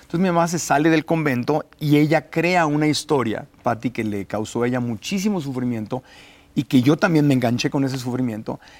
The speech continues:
que era, "Le fallé a Dios". Entonces ella se juzgó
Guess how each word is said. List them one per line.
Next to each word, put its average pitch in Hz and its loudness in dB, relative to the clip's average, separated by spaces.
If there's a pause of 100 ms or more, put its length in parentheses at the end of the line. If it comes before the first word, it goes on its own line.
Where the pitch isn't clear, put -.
(120)
que 127 2
era, 135 0
"Le 123 0
fallé 113 -4
a 110 -2
Dios". 90 -12 (1080)
Entonces 135 -2
ella 175 2
se - -4
juzgó 175 0